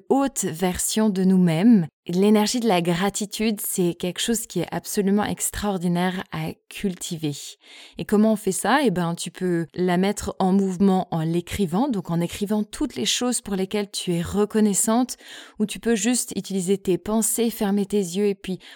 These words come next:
penser à toutes les choses pour lesquelles tu es reconnaissante. En tout cas, ça va directement te reconnecter à ton centre, à qui tu es et à ces vibrations vraiment élevées. Parce qu'on est d'accord, toutes ces vibrations élevées, ces high vibes,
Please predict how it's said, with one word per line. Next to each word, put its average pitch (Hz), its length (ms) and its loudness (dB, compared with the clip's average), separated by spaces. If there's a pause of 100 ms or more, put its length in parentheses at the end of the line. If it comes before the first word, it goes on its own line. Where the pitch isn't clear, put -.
(160)
penser 202 300 -2
à 196 140 -4
toutes - 200 -8
les 214 120 0
choses 220 240 -2
pour 196 160 -4
lesquelles 196 360 -2
tu - 180 -2
es 175 60 2
reconnaissante. 190 800 -2
En 196 100 -2
tout - 100 -10
cas, 254 120 0
ça 226 140 0
va 185 160 2
directement 226 720 2
te 220 160 -4
reconnecter 214 1080 0
à 180 200 -6
ton 180 260 -6
centre, - 720 0
à 165 100 -6
qui - 320 -4
tu - 340 -2
es 180 300 -2
et 190 100 2
à 175 60 2
ces 180 200 -2
vibrations 190 800 0
vraiment 180 640 0
élevées. 170 420 2 (600)
Parce 190 140 -2
qu'on 208 160 4
est 196 60 4
d'accord, 196 360 0
toutes 262 160 -6
ces 208 220 0
vibrations 185 720 -2 (140)
élevées, 208 480 4
ces 175 260 0 (140)
high 226 200 4
vibes, 180 600 0